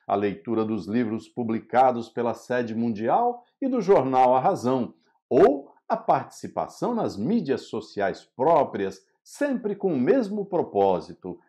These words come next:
a espiritualização dos seres humanos. Então, guardem bem essas palavras,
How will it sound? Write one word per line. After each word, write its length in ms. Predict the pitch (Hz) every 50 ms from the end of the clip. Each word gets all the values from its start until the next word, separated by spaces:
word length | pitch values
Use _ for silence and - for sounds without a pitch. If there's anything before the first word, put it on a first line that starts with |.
| _ _ -
a 220 | 65 65 65 67 73
espiritualização 1500 | 104 170 208 196 - - - 196 196 190 180 185 196 185 180 175 175 185 180 170 170 - - 135 131 131 131 131 135 131 _ _ _ -
dos 260 | 175 170 - - -
seres 340 | 92 87 90 92 92 87 113
humanos. 640 | 135 117 87 80 78 71 67 65 62 - - _ _ _ _ _ - 233
Então, 580 | 226 190 196 - 233 233 214 185 165 - - _ _ _ _ _ -
guardem 500 | 185 226 233 202 175 165 180 175 143 113
bem 320 | 107 120 165 208 190 160 139
essas 280 | 135 - - 117 -
palavras, 680 | - - 107 104 98 98 101 92 90 85 87 87 -